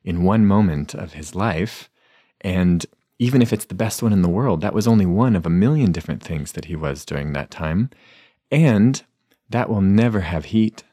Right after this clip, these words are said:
That sculpture will never have heat, and it will never move, and it will never actually cast light. So as important as it is to have those symbols, the symbol only has power to the degree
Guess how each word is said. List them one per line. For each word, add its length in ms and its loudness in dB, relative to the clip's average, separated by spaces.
That 160 -8
sculpture 380 -4
will 100 0
never 260 0
have 200 -6
heat, 340 0
and 120 -2
it 100 -4
will 80 -2
never 280 0
move, 480 0
and 140 -4
it 100 0
will 100 0
never 280 2
actually 360 -4
cast 420 -8
light. 400 -8
So 340 0
as 160 -2
important 440 2
as 120 0
it 100 -4
is 200 0
to 100 -8
have 280 -4
those 200 -2
symbols, 560 -4
the 60 -12
symbol 640 2
only 280 4
has 260 -4
power 460 -4
to 220 -2
the 80 0
degree 600 -2